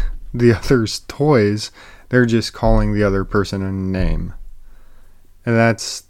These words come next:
there's no reason or logic or rationale behind it. They're just trying to attack the other person and get the upper hand when they have no justification for what they did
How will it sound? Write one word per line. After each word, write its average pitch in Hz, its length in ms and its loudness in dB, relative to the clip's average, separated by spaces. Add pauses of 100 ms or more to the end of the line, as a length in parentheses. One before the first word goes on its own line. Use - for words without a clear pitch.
(300)
there's 127 640 4
no 117 120 4
reason 107 640 -2 (760)
or - 280 0
logic 95 640 -2 (680)
or 113 140 4
rationale 98 560 2
behind 123 360 2
it. 117 160 -2 (1000)
They're 120 160 6
just 117 280 2
trying 107 240 2
to 107 140 0
attack 120 340 2
the 147 120 0
other 143 180 4
person 104 480 -2 (1300)
and 110 520 0
get 123 180 2
the 127 120 6
upper 123 240 6
hand 101 320 2 (520)
when 127 180 6
they 117 140 4
have 120 220 4
no 104 760 0 (560)
justification 117 920 0
for 107 160 -2
what 104 200 2
they 104 120 2
did 110 380 2